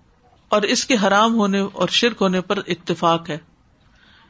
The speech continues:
یعنی جادوگر جس طرح جنوں کو ٹریٹ کرتے ہیں، ایسے کرنا منع ہے۔ نمبر دو، رحمانی معاملہ۔ یہ اس وقت ہوا جب جنات رسول اللہ صلی اللہ علیہ وسلم کے پاس آئے اور آپ کی رسالت کے بارے میں سنا،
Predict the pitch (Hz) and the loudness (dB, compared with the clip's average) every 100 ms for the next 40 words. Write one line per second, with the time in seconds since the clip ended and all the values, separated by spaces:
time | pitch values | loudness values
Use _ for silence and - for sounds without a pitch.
0 | _ - 190 196 190 190 202 247 240 190 | _ -6 -2 2 2 4 2 4 2 2
1 | 196 220 226 180 202 220 226 220 190 214 | -4 0 2 4 6 6 6 2 2 -2
2 | 214 220 196 226 214 247 - 196 190 233 | 0 0 0 0 0 0 0 0 2 2
3 | 226 196 180 208 196 185 190 156 160 - | 2 0 0 2 2 4 2 -2 -12 -20
4 | _ _ _ _ _ _ _ 247 285 330 | _ _ _ _ _ _ _ 2 4 4
5 | 311 349 269 220 226 240 240 196 160 156 | 4 4 4 4 4 6 4 4 2 -2
6 | 147 - _ _ _ _ _ _ _ 208 | -4 -8 _ _ _ _ _ _ _ 0
7 | 220 - 254 320 359 269 254 247 220 196 | 2 2 2 2 2 2 4 4 2 2
8 | 196 196 208 214 190 - 240 202 190 190 | 2 4 2 2 -2 0 2 2 2 2
9 | 190 185 170 170 165 165 170 190 196 185 | 0 0 2 2 0 0 0 0 0 0
10 | - 180 - 202 233 330 - - - 214 | 2 2 2 0 0 -2 -10 -16 -4 2
11 | 202 208 226 196 185 180 202 208 190 175 | 4 2 0 0 2 2 0 0 2 2
12 | 170 185 180 - 208 247 | 2 2 2 2 2 2